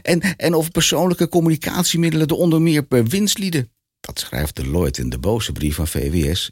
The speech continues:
in een betoog waarom het nou toch zo moeilijk is en tijdrovend om alle data op tafel te krijgen. Onder meer en bewindslieden. Hmm,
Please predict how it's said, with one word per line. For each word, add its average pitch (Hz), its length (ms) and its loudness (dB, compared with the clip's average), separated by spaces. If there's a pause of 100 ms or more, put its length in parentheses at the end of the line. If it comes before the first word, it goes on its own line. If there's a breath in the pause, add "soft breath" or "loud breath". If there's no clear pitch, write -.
in 98 160 2
een 87 100 2
betoog 156 760 -2
waarom 170 300 2
het 285 80 2
nou - 120 0
toch - 180 -4
zo 92 120 0
moeilijk 196 460 2
is 107 280 -2
en 87 180 -4
tijdrovend 107 760 -2
om 123 120 -2
alle 113 280 -2
data 104 340 -2
op 110 180 -4
tafel 82 340 0
te 73 100 -8
krijgen. - 480 -6 (1400 loud breath)
Onder 131 320 2
meer 127 420 0 (280)
en 156 260 0
bewindslieden. 156 720 0 (600 soft breath)
Hmm, 92 440 0